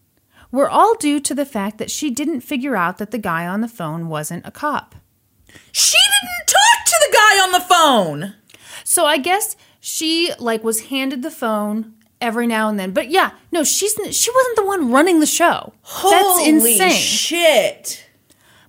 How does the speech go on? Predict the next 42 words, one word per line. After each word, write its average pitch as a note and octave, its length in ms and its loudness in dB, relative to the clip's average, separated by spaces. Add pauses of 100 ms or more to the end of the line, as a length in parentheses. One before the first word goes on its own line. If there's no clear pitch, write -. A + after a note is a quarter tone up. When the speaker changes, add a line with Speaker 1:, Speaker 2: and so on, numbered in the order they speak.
(120)
Speaker 1:
Plus, G4 580 0 (440)
she - 300 -2
could F4+ 160 -8
have A3 140 -8
walked C4 360 -2
out C4+ 180 -4
of A#3+ 80 -4
the A3 140 -2
office G#3+ 480 -4
at F#3 80 -4
any G#3 240 -4
time. F#3+ 480 -10 (280)
Speaker 2:
No, F#3 520 4 (640)
she - 220 -2
couldn't E3+ 340 0
have. D3+ 380 -4 (200)
Speaker 1:
Absolutely F#3 600 -4
not. D3+ 240 -10 (680)
She - 160 0
was B3 200 4
naked. G#3+ 580 0
Speaker 2:
Yeah. G3 420 2 (540)
Speaker 1:
She - 220 -2
could C#4+ 180 0
not B3 280 4
have A3+ 160 -4
wa-, A3 160 0 (260)
she E4+ 220 0
had D4+ 420 2
Speaker 2:
And B3+ 120 -4
Speaker 1:
no C#4 140 6
Speaker 2:
people F4 220 2
Speaker 1:
keys. D#4+ 380 4
Speaker 2:
of D#4+ 180 2
authority C4 840 2
were A#3 160 0
Speaker 1:
Uh-huh. G#3 140 -2
Speaker 2:
telling B3+ 300 2
her A#3 160 -2
what G#3+ 240 0
to G#3 80 -8
do. F3+ 180 -4